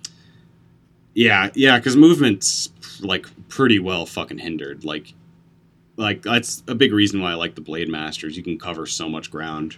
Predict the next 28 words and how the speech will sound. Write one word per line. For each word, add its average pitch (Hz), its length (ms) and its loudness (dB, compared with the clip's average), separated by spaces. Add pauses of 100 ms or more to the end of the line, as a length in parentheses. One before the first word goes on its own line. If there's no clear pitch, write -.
but 85 140 -8
everyone 101 460 -2
else, 85 300 -6
it's - 180 -10
like, 80 280 -8 (500)
you 110 140 4
can 107 160 -2
only 90 240 -2
cover, 90 320 -8
like, 80 300 -8 (360)
a, 95 160 -8 (160)
an 95 200 -6
eighth 98 440 -8
of 92 160 -8
the 98 80 -8
map 90 380 -6 (400)
without 87 360 -6
blowing 85 760 -6
your 90 200 -10
load, 87 520 -6
like 87 180 -12
I 87 80 -8
was 87 140 -10
saying, 90 300 -6
and 90 200 -6
using 87 260 -6
all 80 380 -10
hundred 87 460 -8